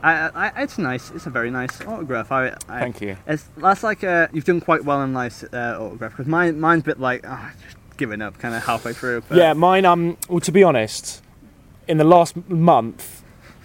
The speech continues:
Speaker 2: I've figured out a new autograph because I'm s-, I was so embarrassed at what the shocking state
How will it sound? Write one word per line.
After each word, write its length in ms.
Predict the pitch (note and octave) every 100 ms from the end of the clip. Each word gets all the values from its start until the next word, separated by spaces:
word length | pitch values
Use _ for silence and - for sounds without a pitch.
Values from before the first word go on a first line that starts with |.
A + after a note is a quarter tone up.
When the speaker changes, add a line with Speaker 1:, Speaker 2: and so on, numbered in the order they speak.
| - - -
Speaker 2:
I've 220 | C#3+ B2+
figured 340 | - F3 C#3 C#3
out 160 | C3+
a 40 | C3+
new 160 | C3+
autograph 640 | C3+ B2 A2+ G#2+ G#2 - - - -
because 300 | - C#3 C3+
I'm 120 | B2 B2
s-, 180 | - -
I 60 |
was 120 | C#3+ C3+
so 120 | F3
embarrassed 480 | E3+ E3+ D#3+ C#3+ -
at 100 | A#2
what 200 | B2 A2+
the 60 | B2+
shocking 440 | - D#3 - D3
state 460 | - - - C3+